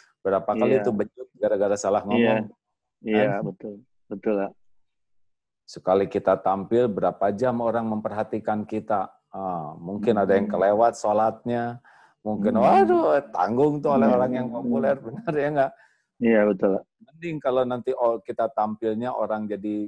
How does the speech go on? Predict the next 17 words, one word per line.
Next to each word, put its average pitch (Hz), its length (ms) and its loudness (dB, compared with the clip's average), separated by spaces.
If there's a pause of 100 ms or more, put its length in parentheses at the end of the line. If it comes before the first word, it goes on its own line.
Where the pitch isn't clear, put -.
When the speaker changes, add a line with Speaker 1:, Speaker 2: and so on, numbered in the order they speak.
Speaker 1:
ba-, 107 380 -6
baik, 107 560 -2
jadi, 107 240 -2
nah, 90 160 -6
itu 123 180 -6
pahalanya 90 540 -6
buat 113 260 -2
kita. 120 380 -8 (240)
Lah, 185 120 0
giliran 180 440 0
orang 165 240 -4
jadi 151 240 -4
ngaco, 151 480 -4
kan 190 160 -8
kita 123 320 -6
pikul 104 400 -8
dosanya. 131 560 -6